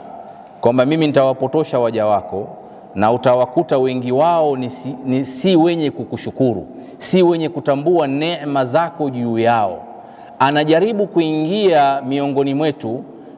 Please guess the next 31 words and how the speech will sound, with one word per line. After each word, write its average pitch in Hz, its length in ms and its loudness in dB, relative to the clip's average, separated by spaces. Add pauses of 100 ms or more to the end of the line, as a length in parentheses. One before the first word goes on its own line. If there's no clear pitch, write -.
(140)
ili 175 260 4
tuweze 170 580 2
tusimshukuru 156 640 -2
Allah 165 280 0
Subhanahu 143 580 -2
wa 127 80 4
Ta'ala. 123 460 0 (420)
Anajaribu 180 640 2
kutushawishi 160 840 -2 (400)
ili 202 280 4
tusione 208 540 2
neema 196 460 0
ya 175 120 0
amani 196 440 0
ambayo 180 380 2
tunaishi 156 440 -4
nayo, 156 360 2 (300)
tutake 196 500 0
vitu 185 260 -4
vingine 185 340 0
vya 170 180 2
ziada 160 680 2 (320)
ambavyo 170 400 2
badala 165 340 4
yake 190 420 0
vinaharibu 151 560 0
hata 156 180 2
ile 160 180 0
amani 151 340 0
tulionayo 120 460 -2
sisi. - 360 -14